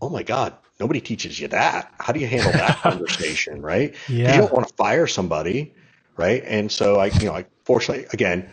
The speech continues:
Speaker 1: I worked for a big company. I called them and I said, "Okay, what do I do? <laughs> I, I, coach me on coaching this." So those are the advantages of big companies, right?
Speaker 2: Yeah.
Speaker 1: Um, or, you know, what do you do when someone calls in sick all the time?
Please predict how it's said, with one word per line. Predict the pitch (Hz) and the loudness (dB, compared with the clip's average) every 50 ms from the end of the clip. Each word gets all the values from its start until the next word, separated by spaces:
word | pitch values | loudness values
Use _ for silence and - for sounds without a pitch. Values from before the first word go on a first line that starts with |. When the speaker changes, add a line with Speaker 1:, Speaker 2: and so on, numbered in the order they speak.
| - - | -20 -6
Speaker 1:
I | - 107 | -2 0
worked | 101 101 98 - | 2 2 0 0
for | - 104 | 0 -2
a | 92 | -2
big | 80 - 104 92 - | 0 -2 -4 -4 -2
company. | - 104 95 - 98 98 87 | -4 -4 -4 -2 -2 -2 -2
I | 78 | -2
called | - - 104 98 95 92 87 - | -2 0 2 4 4 2 2 0
them | 90 87 85 85 | -2 -2 -2 -2
and | 82 | -4
I | 80 | -8
said, | - - 90 - - - | -8 -10 -12 -12 -8 -6
"Okay, | 135 - - 87 78 82 - - - - _ _ _ _ _ - | -6 -4 -4 -4 -6 -6 -10 -16 -20 -20 _ _ _ _ _ -12
what | - 101 120 131 165 | -4 0 2 2 2
do | 175 180 - - - - | 0 -4 -8 -10 -4 -2
I | 196 - - - - - - | 0 0 0 -2 -8 -6 -6
do? | - - - 151 - - - - 104 - - - 139 120 - - | -2 0 0 0 0 0 -2 -2 -2 -2 -2 -4 -6 -6 -6 -4
<laughs> | |
I, | - 147 139 - - - - - - - | -2 -2 0 0 -2 -4 -6 -4 -2 -4
I, | - - | -4 -2
coach | - - 190 214 202 - - | 0 2 2 2 2 0 2
me | 143 165 185 165 | 4 6 6 6
on | 131 113 110 | 4 4 2
coaching | - - 104 95 90 - - 87 82 | 2 2 2 2 2 0 -4 -6 -6
this." | 78 76 76 - | -6 -6 -6 -4
So | - - 110 | -2 0 2
those | 104 120 135 135 135 | 4 4 4 4 4
are | 143 | 2
the | 131 123 | 0 0
advantages | 113 95 101 110 104 101 98 92 92 85 90 | 0 0 0 0 2 0 0 -2 -4 -6 -6
of | 85 - - | -8 -8 -8
big | 92 82 - | -8 -6 -6
companies, | - 98 85 - 95 76 76 80 82 - - | -4 -6 -6 -6 -8 -12 -12 -14 -16 -16 -14
right? | 95 90 87 95 95 - - - - - - - - - | -12 -10 -10 -10 -12 -14 -18 -18 -18 -18 -20 -20 -8 -2
Speaker 2:
Yeah. | 131 131 131 92 87 85 | 2 4 4 4 4 0
Speaker 1:
Um, | 80 78 80 - _ _ _ - - - - - _ _ _ - | -2 -6 -10 -18 _ _ _ -20 -20 -20 -20 -20 _ _ _ 2
or, | 123 117 110 107 104 101 95 95 95 92 92 90 - _ _ _ _ _ _ | 4 6 6 6 6 4 4 4 2 2 0 -2 -6 _ _ _ _ _ _
you | 165 143 | 0 0
know, | 95 87 - - _ _ _ _ | 0 0 -2 -8 _ _ _ _
what | - 113 107 113 | -4 0 2 2
do | 127 | 2
you | 123 120 | 2 2
do | 113 156 208 226 | 2 2 2 2
when | 180 113 95 | 2 0 0
someone | - - 107 98 92 87 | 0 -2 0 0 -2 0
calls | - - 98 87 85 82 87 | 0 2 2 2 2 0 -2
in | 82 76 | -4 -8
sick | - - - 85 - - | -6 -4 -4 -4 -4 -4
all | 73 85 80 78 73 | -2 -2 -2 -2 -2
the | - - | -6 -8
time? | - - 80 71 71 69 - - - | -12 -10 -12 -12 -12 -14 -16 -18 -20